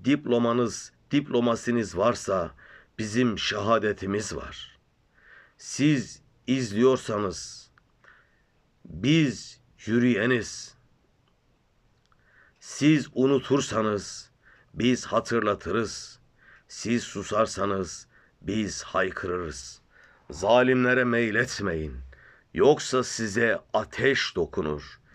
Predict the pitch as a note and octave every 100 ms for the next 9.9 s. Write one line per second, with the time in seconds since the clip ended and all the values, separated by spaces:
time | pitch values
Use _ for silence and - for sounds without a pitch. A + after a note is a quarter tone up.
0 | - - - _ - C#3+ D3+ C#3 A#2+ G2+
1 | E2+ - _ A#2+ B2 G2+ G2+ B2 - -
2 | - - _ _ _ _ - A2 - -
3 | A2 - G#2+ - - A#2 F#2+ - - -
4 | - _ _ _ F2 G2 - - - G#2+
5 | G2+ F#2 G2+ G#2+ F#2+ D#2+ - _ _ _
6 | F#2 A#2+ F#2+ F#2 G#2+ A2 F2+ - - -
7 | B2 A2 G2 G2+ G#2+ C#2 - _ - -
8 | - - - G#2+ A#2 - G#2 A#2+ G#2 -
9 | - B2 G#2+ A#2+ - G#2+ G#2+ A#2 G#2+